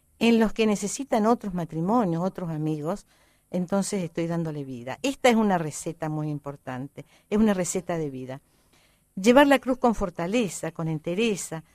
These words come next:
por eso les dije antes que la certeza de que yo no estoy sola, la certeza de que Loren está conmigo y que Dios está con nosotros. Me di cuenta primero que no debo conformarme en la mediocridad, este, tampoco buscar compararme con otras personas,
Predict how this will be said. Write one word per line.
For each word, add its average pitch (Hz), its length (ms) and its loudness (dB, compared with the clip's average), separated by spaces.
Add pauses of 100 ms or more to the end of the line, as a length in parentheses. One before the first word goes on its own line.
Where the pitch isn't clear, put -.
(200)
por 196 120 4
eso 208 160 0
les 185 160 0
dije 190 260 -4
antes 196 260 0
que 175 120 -8
la 165 120 0
certeza 180 580 -2
de 185 120 0
que 165 100 -6
yo 190 140 -2
no 196 80 0
estoy 160 220 -6
sola, 151 440 -4 (460)
la 170 80 -2
certeza 240 560 -2
de 180 140 0
que 165 140 -8
Loren 240 360 4
está 180 220 -4
conmigo 202 440 0
y 233 60 0
que 170 160 -4
Dios 247 240 2
está 165 360 -4
con 151 220 -6
nosotros. 135 640 -10 (600)
Me 214 120 2
di 226 100 2
cuenta 254 320 6
primero 214 420 2
que 160 300 -4
no 190 220 0
debo 196 240 4
conformarme 175 640 -4
en 170 60 -2
la 165 80 -2
mediocridad, 165 720 -2 (760)
este, 156 400 -8
tampoco 208 500 2
buscar 196 320 2
compararme 180 640 2
con 160 160 -2
otras 156 240 -8
personas, 170 800 -2